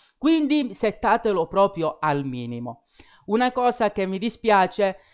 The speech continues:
questo software non può, ah, aumentare in decibel l'audio del microfono, quindi lo dovrete fare voi,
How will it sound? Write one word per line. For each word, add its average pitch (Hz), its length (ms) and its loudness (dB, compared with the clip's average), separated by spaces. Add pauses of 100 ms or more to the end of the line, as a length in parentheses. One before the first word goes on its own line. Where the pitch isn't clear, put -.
(140)
questo 240 320 2
software 233 480 0
non 226 300 -2
può, 214 420 2
ah, 170 480 4
aumentare 190 640 2
in 175 160 -4
decibel 170 840 0
l'audio 185 320 0
del 160 140 0
microfono, 139 640 -4
quindi 180 300 -6
lo 156 120 -2
dovrete 160 420 -4
fare 127 440 -4
voi, 196 380 2